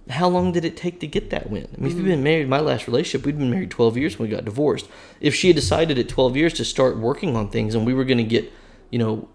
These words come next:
Speaker 1: I was gonna get one win a year out of twenty-five different problems, yeah, by the end of it, we would have been married thirty-seven years, but I would have been miserable for twenty-five more years.
Speaker 2: Yeah, I know.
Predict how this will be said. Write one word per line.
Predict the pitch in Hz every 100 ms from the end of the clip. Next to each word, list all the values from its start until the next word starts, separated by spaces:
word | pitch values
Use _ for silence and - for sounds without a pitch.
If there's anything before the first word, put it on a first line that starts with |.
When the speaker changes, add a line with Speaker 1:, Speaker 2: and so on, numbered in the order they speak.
| _ -
Speaker 1:
I | 123
was | 127
gonna | 127 117
get | 117
one | 117 123 135 123
win | 127 131
a | 117
year | 104 107 156 120 113
out | 110
of | 107
twenty-five | 151 135 120 135 117 113
different | 117 - -
problems, | 143 208 143 101 117 - - - -
yeah, | 165 170
by | 139 120
the | 117
end | 110 107
of | 117
it, | 110
we | 117 123
would | 120
have | 117
been | 117 113
married | 135 151 113
thirty-seven | - 120 117 - 117 110 113
years, | 151 170 120 127 - - - 127
but | 131
I | 127
would | 135
have | 131
been | 131 127 127
miserable | 165 139 120
for | 107
twenty-five | - 135 117 127 117
more | 110 104
years. | 123 113 175
Speaker 2:
Yeah, | 175 202 175
I | 160 151
know. | 156 160 156 151